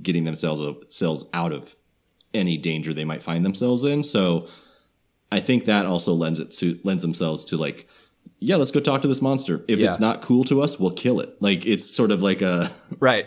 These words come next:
Speaker 1: a
Speaker 2: Yeah, f-,
Speaker 1: bravado.
Speaker 2: fear is not really an emotion that Adventure Time explores.
Speaker 1: Right. <laughs> So they talk to this giant mouth monster, and the mouth monster is very helpful. The mo-, the mouth monster says, "Oh, no, you can't go talk to, um,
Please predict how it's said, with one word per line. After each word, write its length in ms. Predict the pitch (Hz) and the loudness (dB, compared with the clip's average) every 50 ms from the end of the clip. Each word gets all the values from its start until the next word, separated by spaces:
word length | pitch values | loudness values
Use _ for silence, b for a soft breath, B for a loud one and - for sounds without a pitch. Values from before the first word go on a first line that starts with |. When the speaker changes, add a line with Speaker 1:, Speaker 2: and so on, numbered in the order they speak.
| - - | -4 -4
Speaker 1:
a 80 | - 123 | -4 -2
Speaker 2:
Yeah, 220 | 98 - 131 117 | 2 4 4 4
f-, 60 | 110 | 4
Speaker 1:
bravado. 340 | 98 98 95 92 87 85 78 78 | 4 2 2 2 0 0 -2 -4
Speaker 2:
fear 520 | - - - - 175 170 175 170 147 - | -4 -4 0 2 4 4 4 4 4 4
is 220 | 110 117 110 107 | 2 2 0 0
not 240 | 113 113 113 113 - | 0 0 0 0 0
really 320 | 107 110 110 107 104 101 98 | 0 0 0 0 0 0 -2
an 80 | 98 98 | -2 -2
emotion 560 | 98 98 101 98 95 - - 101 90 90 87 | -2 0 2 2 0 0 -2 -4 -4 -4 -2
that 160 | 90 90 90 | -4 -4 -4
Adventure 380 | 95 90 92 92 92 92 - 87 | -4 -4 -4 -4 -4 -4 -6 -6
Time 220 | - 95 87 85 | -6 -6 -6 -6
explores. 540 | 78 - - - - - - - - - - - | -8 -10 -12 -12 -12 -12 -12 -12 -12 -8 -6 -4
Speaker 1:
Right. 340 | - - - 85 - - - - - | -4 -2 -2 -4 -4 -6 -10 -16 -18
<laughs> 360 | - - _ - _ B B B B 208 196 170 B | -18 -20 _ -20 _ B B B B -16 -16 -10 B
So 500 | - - - 147 139 131 131 127 127 120 | 0 2 2 4 4 4 4 4 4 4
they 160 | 117 123 120 | 4 2 2
talk 240 | 123 - 139 143 139 | 2 2 0 0 0
to 60 | - | 0
this 180 | 120 107 98 - | 2 2 2 2
giant 320 | - 90 80 78 73 - - _ _ _ _ | 0 0 -2 -2 -4 -8 -12 _ _ _ _
mouth 340 | - 73 78 78 73 - - | -8 -4 -2 -2 -2 -4 -6
monster, 520 | - 65 64 65 - - 71 73 82 b b b b b b b b _ _ | -8 -6 -4 -4 -4 -4 -4 -6 -8 b b b b b b b b _ _
and 320 | - 143 139 139 139 143 135 | 0 2 2 2 2 2 2
the 40 | 147 | 4
mouth 220 | 160 180 196 - | 4 2 2 2
monster 220 | - 247 233 - 220 | 2 2 2 2 2
is 60 | 170 | 2
very 180 | 143 175 208 117 | 4 2 2 4
helpful. 300 | 107 135 196 - - 80 | 4 2 2 2 0 0
The 60 | 85 | 2
mo-, 360 | 90 101 113 120 127 127 - - | 2 2 2 2 0 -2 -2 -2
the 80 | - | 0
mouth 240 | 107 113 131 131 - | 0 2 2 0 0
monster 220 | 120 110 104 - 104 | -2 -4 -2 -2 -2
says, 200 | - 110 104 - - | 0 0 -2 0 0
"Oh, 140 | 190 185 170 | 2 2 4
no, 140 | 156 147 | 4 2
you 100 | 143 131 | 2 2
can't 220 | 123 - 151 147 131 | 0 0 -2 0 0
go 80 | 151 135 | -2 0
talk 280 | 131 - 120 113 113 - | 0 2 0 0 0 0
to, 440 | - 110 107 104 98 101 98 95 - | 2 4 4 4 4 4 2 2 0
um, 480 | - 90 90 87 85 82 82 80 82 | 0 0 0 0 0 0 -2 -2 -6